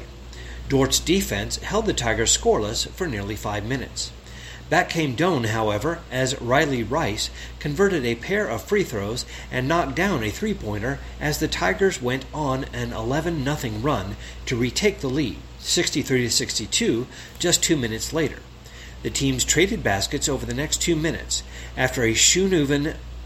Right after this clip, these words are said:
basket put Dordt up for the final time, sixty-six to sixty-five,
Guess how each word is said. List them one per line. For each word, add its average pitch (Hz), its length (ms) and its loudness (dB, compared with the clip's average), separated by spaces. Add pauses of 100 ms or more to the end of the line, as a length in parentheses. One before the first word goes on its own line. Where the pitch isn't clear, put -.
(120)
basket 147 580 -2
put 139 240 2
Dordt 180 380 4
up 190 340 -4
for 135 140 -6
the - 80 -4
final 110 300 -4
time, 113 360 -4 (380)
sixty-six 196 600 2
to 110 100 -2
sixty-five, 113 800 0